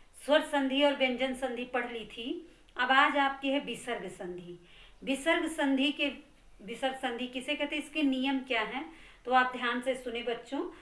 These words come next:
उदाहरण आपके पेज नंबर फ़ोर्टी वन में दिया हुआ है। तो विसर्ग संधि, विसर्ग जो संस्कृत भाषा में जहाँ आह का उच्चारण होता है बच्चों, आह, है ना, स्वतः, अतः, नमः, यानी कि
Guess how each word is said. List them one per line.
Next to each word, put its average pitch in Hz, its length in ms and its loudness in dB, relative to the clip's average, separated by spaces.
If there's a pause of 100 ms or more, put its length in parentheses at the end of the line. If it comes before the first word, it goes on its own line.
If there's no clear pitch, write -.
(140)
उदाहरण 262 440 6
आपके 254 420 0 (420)
पेज 269 240 4
नंबर 262 320 2
फ़ोर्टी 262 360 -6
वन 254 120 -4
में 247 200 -4
दिया 220 240 -2
हुआ 202 240 -4
है। 220 300 -6 (600)
तो 247 320 0
विसर्ग 294 420 4
संधि, 185 500 -8
विसर्ग 330 600 0 (840)
जो 302 220 6
संस्कृत 302 520 2
भाषा 254 420 0
में 294 160 2
जहाँ 294 500 0
आह 311 220 6
का 311 200 8
उच्चारण 240 560 0
होता 214 260 -4
है 202 140 -4
बच्चों, 208 340 -6 (240)
आह, 277 240 8 (640)
है 254 100 0
ना, 381 200 2 (360)
स्वतः, 277 420 6
अतः, 262 440 2
नमः, 269 320 4
यानी 277 260 4
कि 349 320 2